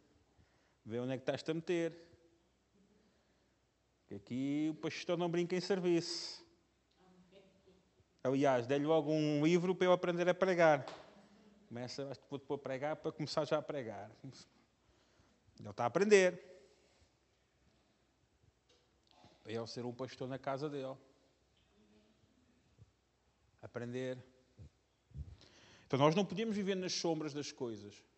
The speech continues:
É como, hum, às vezes nós, "Ah, mas eu orei." "Oraste quando?" "Orei, hum, com meus filhos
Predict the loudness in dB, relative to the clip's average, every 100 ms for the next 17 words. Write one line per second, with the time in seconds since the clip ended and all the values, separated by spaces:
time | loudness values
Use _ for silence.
0 | _ _ _ _ _ _ _ _ _ _
1 | _ 0 2 6 8 10 10 10 8 4
2 | -4 -10 -20 -20 -20 _ 0 0 2 0
3 | 0 -2 -2 -2 -6 -10 -16 -18 -6 -2
4 | 2 2 2 6 8 8 8 6 4 0
5 | -2 -2 -2 -2 0 0 -2 -4 -8 -14
6 | -16 -10 -4 -4 -4 -6 -4